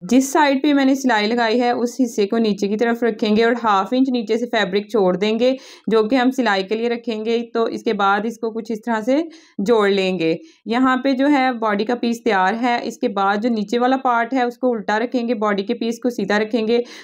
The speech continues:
और यहाँ से जो है कट्स को मिलाते हुए जो है सिलाई लगा लेंगे।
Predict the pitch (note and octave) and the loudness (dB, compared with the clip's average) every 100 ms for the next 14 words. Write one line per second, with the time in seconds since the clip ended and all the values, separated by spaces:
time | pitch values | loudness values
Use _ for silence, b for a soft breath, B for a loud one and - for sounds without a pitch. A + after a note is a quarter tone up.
0 | - A3 G#3+ A3 A3+ A#3+ B3 B3+ A#3+ C4 | -2 2 2 2 2 0 0 0 2 2
1 | B3 C#4 B B - B3+ D4 - D4 C4 | 2 -4 B B -2 -2 0 0 2 2
2 | A3 A3 A3 C4 A#3+ A#3+ A#3 A#3 B3+ C4 | 0 0 0 0 0 0 0 0 0 0
3 | A#3 G3 G3 G3+ F#3 F3 F3+ | 0 0 0 0 0 2 0